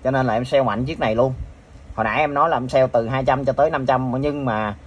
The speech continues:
bây giờ em sale mạnh luôn, hai triệu cho cái chiếc này là em sale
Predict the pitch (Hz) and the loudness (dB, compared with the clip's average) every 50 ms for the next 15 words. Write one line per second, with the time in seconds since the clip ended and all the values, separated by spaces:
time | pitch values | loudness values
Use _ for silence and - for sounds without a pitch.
0 | - - - - - - 127 123 127 117 117 127 127 147 135 120 104 113 135 143 | -20 -20 -20 -10 -4 -2 2 4 4 4 4 2 2 2 2 2 0 4 4 4
1 | 143 143 135 131 - 139 135 139 127 110 104 98 110 120 127 - - - - - | 4 4 0 -6 -4 -2 -2 -2 -2 -2 -2 -2 -2 -2 -2 -4 -8 -14 -18 -18
2 | - - - - - - - - - - - - - 127 123 131 123 - - 165 | -18 -18 -20 -20 -20 -20 -20 -20 -20 -20 -8 0 2 2 4 2 0 -4 -8 -8
3 | 170 - 151 117 107 107 104 95 - - - - - - - - - - - 107 | -8 -6 -4 -4 -4 -4 -6 -8 -10 -16 -20 -20 -20 -20 -20 -20 -14 -6 -2 -2
4 | 113 117 131 131 131 131 127 | 0 0 -2 -2 0 2 2